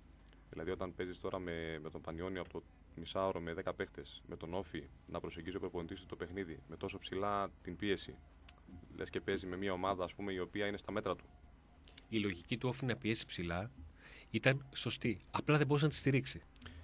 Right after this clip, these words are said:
Speaker 1: Η λογική είναι σωστή από την
Speaker 2: Γιατί ο
Speaker 1: από
Speaker 2: Πανιό-,
Speaker 1: τη
Speaker 2: όταν
Speaker 1: στιγμή
Speaker 2: το έκανε ο
Speaker 1: Μμμ.
Speaker 2: Πανιόνιος, όταν είχε έντεκα παίχτες στο, στο παιχνίδι, του βγήκε. Στον Όφη δεν βγήκε,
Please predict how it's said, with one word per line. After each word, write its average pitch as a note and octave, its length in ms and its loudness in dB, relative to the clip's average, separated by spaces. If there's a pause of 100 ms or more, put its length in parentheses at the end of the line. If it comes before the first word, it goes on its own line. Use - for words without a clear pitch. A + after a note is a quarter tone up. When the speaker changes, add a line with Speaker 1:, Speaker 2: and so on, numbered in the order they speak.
(440)
Speaker 1:
Η - 40 -4
λογική F#2 340 -2
είναι A#2 120 4
σωστή G#2 440 0
από F2+ 200 -2
την F2+ 140 -2
Speaker 2:
Γιατί G2+ 200 6
ο C#3 40 12
Speaker 1:
από C#3 80 8
Speaker 2:
Πανιό-, B2+ 400 8
Speaker 1:
τη D3+ 60 6
Speaker 2:
όταν C#3 40 10
Speaker 1:
στιγμή C3 200 6
Speaker 2:
το C#3 60 10
έκανε D3+ 220 12
ο C3 40 10
Speaker 1:
Μμμ. F#2+ 60 4
Speaker 2:
Πανιόνιος, G#2+ 760 8 (120)
όταν A2+ 200 8
είχε B2 180 6
έντεκα B2 300 8
παίχτες - 520 2 (360)
στο, F#2+ 540 6
στο - 140 2
παιχνίδι, B2+ 360 2 (140)
του D3+ 120 2
βγήκε. C#3+ 440 4 (600)
Στον A#2 300 4
Όφη D3 200 6
δεν D3+ 200 8
βγήκε, C3 560 4